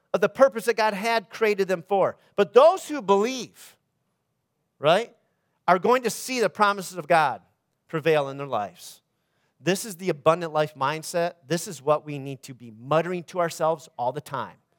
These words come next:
Meditation means muttering to yourself, "Man, God loves me. Oh, man, God's favor surrounds me. God, thank you. You're gonna give me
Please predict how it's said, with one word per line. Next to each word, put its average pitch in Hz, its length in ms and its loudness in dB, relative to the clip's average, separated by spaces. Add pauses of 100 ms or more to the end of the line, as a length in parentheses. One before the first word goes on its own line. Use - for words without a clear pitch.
(420)
Meditation 170 640 -6
means 143 220 -12
muttering 123 540 -8
to 120 100 -20
yourself, 92 400 -20 (340)
"Man, 113 180 -20
God 117 200 -16
loves 113 280 -18
me. 87 200 -20 (260)
Oh, 120 160 -2
man, 110 380 -20
God's 123 260 -6
favor 127 300 -6
surrounds 120 440 -12
me. 95 160 -20 (240)
God, 139 460 -2
thank 143 240 -12
you. 127 60 -18
You're 123 100 -16
gonna 131 160 -10
give 139 180 -8
me 135 240 -12